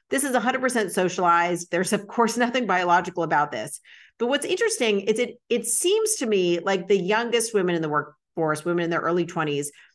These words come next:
are a lot more comfortable with this than women in their thirties and forties are. And I think that generationally, that is starting to change. So there are a lot of these things that are shifting over time, but there are other things that we still need to rely on data to overcome these biases. So for instance,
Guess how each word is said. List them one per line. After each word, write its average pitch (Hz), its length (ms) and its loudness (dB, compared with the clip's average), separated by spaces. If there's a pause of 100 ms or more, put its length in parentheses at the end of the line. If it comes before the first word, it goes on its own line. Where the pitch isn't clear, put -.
(220)
are 196 100 2
a 190 40 4
lot 202 260 2
more 214 140 0
comfortable 175 480 -2
with 151 140 -4
this 147 400 -4
than 175 220 -2
women 165 340 -2
in 165 200 -6
their 156 160 -2
thirties 143 360 -4
and 135 160 -12
forties 127 340 -6
are. 73 300 -4 (260)
And 202 80 -2
I 214 80 4
think 269 200 0
that 240 120 0
generationally, 185 640 0
that 165 320 2
is 165 120 -4
starting 151 340 -2
to 143 80 -10
change. 95 500 -10 (240)
So 262 160 0
there 262 140 2
are 254 60 4
a 240 40 -4
lot 311 220 4
of 277 80 -4
these 233 180 -2
things 208 220 0
that 208 200 0
are 196 280 4
shifting 180 480 -2
over 160 260 -2
time, 175 480 -2 (300)
but 277 100 0
there 302 120 2
are - 80 0
other 466 240 2
things 247 220 -2
that 240 80 -2
we 247 120 0
still 381 320 0
need 269 180 0
to 220 80 -6
rely 185 380 2
on 165 200 0
data 180 460 2
to 208 120 -4
overcome 165 760 -4
these 156 220 -2
biases. 127 640 -4
So 220 160 0
for 220 120 0
instance, 196 560 -4